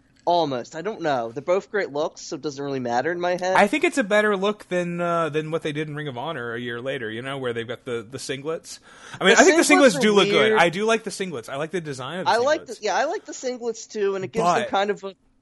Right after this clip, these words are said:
Speaker 1: person fucking, hell yeah, dude, Hulu.
Speaker 2: Well,
Speaker 1: Anyway.
Speaker 2: they, they look like real wrestlers there, but I kinda like it when it looks like they're just, like, just guys who, you know, are off the fucking street. I kinda
Speaker 1: Yeah.
Speaker 2: like, I kinda like that they look like they fucking, you know,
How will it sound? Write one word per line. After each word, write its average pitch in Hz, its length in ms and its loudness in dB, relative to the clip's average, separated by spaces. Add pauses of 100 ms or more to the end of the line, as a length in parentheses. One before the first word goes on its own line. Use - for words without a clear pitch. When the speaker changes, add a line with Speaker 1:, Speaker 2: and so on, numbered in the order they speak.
Speaker 1:
person 240 420 -12
fucking, 226 360 -10
hell 262 200 -8
yeah, 233 160 -6
dude, 180 180 -6
Hulu. 220 200 -2
Speaker 2:
Well, 254 240 0 (340)
Speaker 1:
Anyway. 190 280 6 (120)
Speaker 2:
they, 196 220 2
they 190 100 0
look 190 180 -4
like 196 160 -6
real 170 160 -6
wrestlers 135 440 -10
there, 127 100 -8
but 123 140 -18
I 151 100 -16
kinda 202 240 -12
like 160 200 -10
it 139 100 -16 (100)
when 135 140 -14
it 113 80 -20
looks 131 200 -16
like 135 140 -12
they're 120 160 -14
just, 117 220 -18
like, 113 340 -16 (320)
just - 300 -14
guys 117 500 -6
who, 117 340 -14 (960)
you 139 160 -12
know, 98 360 -16 (180)
are 117 180 -4
off 113 160 -6
the 123 100 -12
fucking 117 380 -14
street. - 580 -20 (280)
I 135 80 -10
kinda 220 280 -2
Speaker 1:
Yeah. 165 60 4
Speaker 2:
like, 160 120 4
I 156 200 2
kinda 240 240 -2
like 196 300 -2
that 160 120 -10
they 147 120 -4
look 143 200 -8
like 147 140 -10
they 147 100 -12
fucking, 151 440 -12
you 170 100 -12
know, 147 320 -10